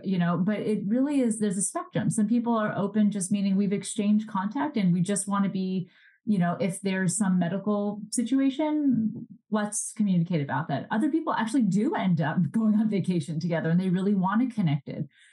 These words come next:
relationship. But I think people need to understand that there are, are lots of choices within the spectrum of being an open or a directed donation.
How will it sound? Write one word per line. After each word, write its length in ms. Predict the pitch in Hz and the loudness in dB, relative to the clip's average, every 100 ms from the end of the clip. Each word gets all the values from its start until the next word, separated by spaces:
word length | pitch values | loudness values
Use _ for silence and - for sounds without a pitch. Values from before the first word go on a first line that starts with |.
| _ | _
relationship. 600 | 190 180 160 143 175 185 | 0 2 2 2 0 0
But 120 | 175 202 | -2 0
I 140 | 214 - - 185 - | -2 -4 -8 -10 -4
think 200 | 247 240 | 0 2
people 280 | 262 - 240 | 2 0 2
need 180 | 214 196 | 2 2
to 60 | 202 | 0
understand 520 | - 170 170 330 285 | 2 0 0 0 0
that 100 | 220 | 0
there 120 | 196 | 0
are, 200 | 180 165 - | 0 -2 -4
are 160 | 185 175 | 0 2
lots 400 | 165 202 233 240 | 2 0 0 -2
of 160 | - | -6
choices 720 | - - 175 196 170 139 147 - | -8 -4 -2 0 -2 -2 -2 0
within 380 | 165 165 170 160 | 0 2 2 2
the 100 | 156 | 2
spectrum 600 | - 175 175 - 170 151 | -2 -4 -4 0 0 2
of 200 | 160 139 | 0 0
being 360 | 165 151 147 - | 0 0 0 0
an 160 | 170 165 | -2 0
open 400 | 165 156 160 143 | -2 -2 0 0
or 140 | 151 | 0
a 100 | 147 | 0
directed 500 | 143 139 143 139 143 | 0 0 0 0 -2
donation. 760 | 139 143 190 180 - 123 147 | 0 2 2 0 0 0 0